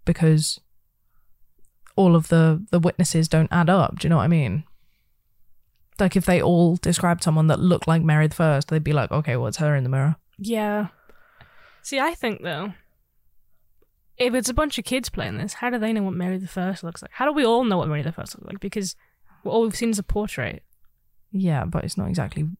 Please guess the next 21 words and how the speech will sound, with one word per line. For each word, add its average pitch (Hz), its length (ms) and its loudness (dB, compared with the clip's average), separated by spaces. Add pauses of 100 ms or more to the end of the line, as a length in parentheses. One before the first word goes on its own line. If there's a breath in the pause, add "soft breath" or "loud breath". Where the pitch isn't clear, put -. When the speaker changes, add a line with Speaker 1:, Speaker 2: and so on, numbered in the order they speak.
Speaker 1:
like, 147 320 -2 (2000)
discredible, 156 680 -4
is 170 140 0
it? - 220 -4 (440)
Speaker 2:
Well, 311 140 0
it 262 100 -2
could 247 180 -4
be 277 100 0
like 254 260 -2
that 240 240 -2
Speaker 1:
<laughs> - 360 -4
Speaker 2:
Henry 269 280 -2
the 254 100 0
Eighth's 262 140 -2
other 240 160 0
wife, 247 300 0
I - 40 -8
can't 233 120 -4
remember 226 200 -6
which 214 180 -4
one, 208 320 -4